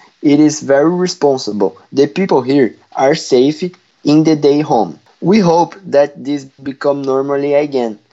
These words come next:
and the virus can be controlled. In my home, I can work like now, but I prefer go to the office and talk to my friends.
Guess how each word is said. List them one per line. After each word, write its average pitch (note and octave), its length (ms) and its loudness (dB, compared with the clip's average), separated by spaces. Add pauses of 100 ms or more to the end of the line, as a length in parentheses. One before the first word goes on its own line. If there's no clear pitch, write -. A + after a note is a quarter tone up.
(160)
and B2+ 200 -2
the B2+ 120 4
virus B2 520 0
can B2+ 220 -4
be C3+ 140 -2
controlled. B2 720 -2 (640)
In F3 120 0
my F#3 140 2
home, C#3 460 -2
I C3 120 0
can F3 300 -6
work D#3+ 320 0 (160)
like C#3 260 -2
now, C3 400 0 (160)
but B2 640 -2 (300)
I C#3 160 2
prefer D3+ 440 -4
go C3+ 200 2
to C#3 160 -10
the C3 140 2
office B2+ 380 -2
and C3 380 -4
talk C3+ 220 -2
to - 80 -8
my C#3+ 200 -2
friends. F#2+ 640 -8